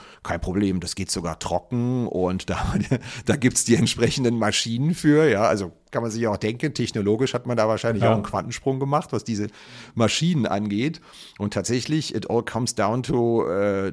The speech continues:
Speaker 1: Tritt, Tritte, Bewegungen et cetera“, das hätte vielleicht auffallen müssen in dem Zusammenhang. Also da darf man sich auf ein technologisches Wettrüsten jetzt freuen in den kommenden ein, zwei Jahren.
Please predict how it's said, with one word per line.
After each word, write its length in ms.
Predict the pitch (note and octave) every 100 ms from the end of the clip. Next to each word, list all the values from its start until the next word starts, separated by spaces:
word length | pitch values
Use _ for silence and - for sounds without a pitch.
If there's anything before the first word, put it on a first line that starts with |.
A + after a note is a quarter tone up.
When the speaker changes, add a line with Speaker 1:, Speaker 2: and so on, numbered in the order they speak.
| -
Speaker 1:
Tritt, 420 | - C#3 - -
Tritte, 480 | - C#3+ C#3+ C3+ C3
Bewegungen 760 | G#2+ F#2+ A2 A2+ A2+ A2+ A2
et 120 | G#2
cetera“, 500 | - A2+ D#3+ C#3 C3
das 240 | B2+ - -
hätte 200 | - A#2
vielleicht 440 | F#2 F2+ F#2+ -
auffallen 440 | A#2+ - F#2+ F2
müssen 260 | F2+ F2+ -
in 80 | E2
dem 180 | D#2 -
Zusammenhang. 580 | E2+ D#2+ E2 D#2+ E2 E2
Also 160 | F2
da 240 | E2+ E2 - - - - -
darf 160 | A#2
man 100 | C#3
sich 80 | B2
auf 100 | A#2
ein 80 | A#2+
technologisches 540 | A2 A2+ A#2+ A2+ A2+
Wettrüsten 480 | A#2+ B2 A2 - F#2
jetzt 140 | E2
freuen 340 | - F2 D#2+ D#2+
in 80 | D#2+
den 100 | E2
kommenden 360 | E2+ E2 D#2+
ein, 120 | E2
zwei 220 | E2 F2 -
Jahren. 220 | -